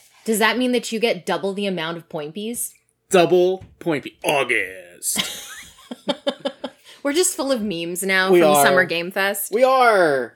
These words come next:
Speaker 1: But it's been a little, it's been a moment. It's been a sec. Um, it's been very busy around Shay F Squared,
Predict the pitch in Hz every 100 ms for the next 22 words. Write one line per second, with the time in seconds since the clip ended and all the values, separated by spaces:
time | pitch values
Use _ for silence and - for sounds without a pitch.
0 | _ _ _ _ 262 294 254 320 339 302
1 | 285 214 214 311 302 156 147 151 151 -
2 | - 247 - 151 147 - _ - 175 165
3 | 160 156 - 202 208 247 247 214 226 170
4 | 180 190 202 - 175 185 190 196 202 185
5 | 185 - 147 151 170 -